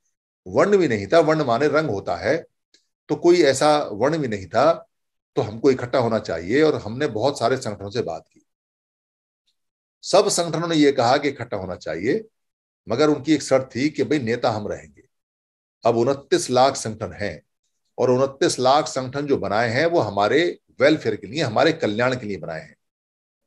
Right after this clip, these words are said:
और सारे लोग जितने भी उनतीस लाख संगठन बना के बैठे हुए हैं, जिनमें चार लाख एक्टिव हैं, उनमें से किसी ने भी हमसे ये नहीं पूछा क्या हम संगठन बनाएं, क्या आपको संगठन की आवश्यकता है, क्या हम नया संगठन बना दें।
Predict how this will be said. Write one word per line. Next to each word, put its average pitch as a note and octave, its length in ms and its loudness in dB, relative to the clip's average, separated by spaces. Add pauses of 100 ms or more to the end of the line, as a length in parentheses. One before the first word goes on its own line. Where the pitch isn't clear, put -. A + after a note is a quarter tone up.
और C#3+ 120 4
सारे D3+ 360 4
लोग D#3 260 6
जितने C3+ 320 -4
भी F3+ 340 -4 (200)
उनतीस C3 380 -6
लाख D3 160 2
संगठन C#3+ 260 -6
बना A#2+ 240 0
के B2 120 0
बैठे G2 280 -2
हुए A2+ 180 -2
हैं, D3 80 0
जिनमें B2+ 240 -4
चार G#2+ 240 2
लाख A#2+ 240 0
एक्टिव F#2+ 340 -6
हैं, E3+ 200 -2 (880)
उनमें E3 360 2
से F3 180 2 (920)
किसी F3+ 240 -4
ने F#3+ 140 2
भी F3 100 2
हमसे C#3 260 0
ये B2 120 -2
नहीं G#2 160 -8
पूछा B2 320 0 (1200)
क्या A#2+ 100 6
हम B2 180 -2
संगठन B2 280 -2
बनाएं, G#2+ 420 0 (640)
क्या A#2+ 100 4
आपको C#3 300 2
संगठन B2 300 -4
की C3 100 -2
आवश्यकता G#2 440 0
है, B2+ 140 2 (640)
क्या C3 120 2
हम C3 140 -2
नया B2+ 200 2
संगठन B2+ 320 -6
बना G#2+ 200 0
दें। A#2+ 220 -2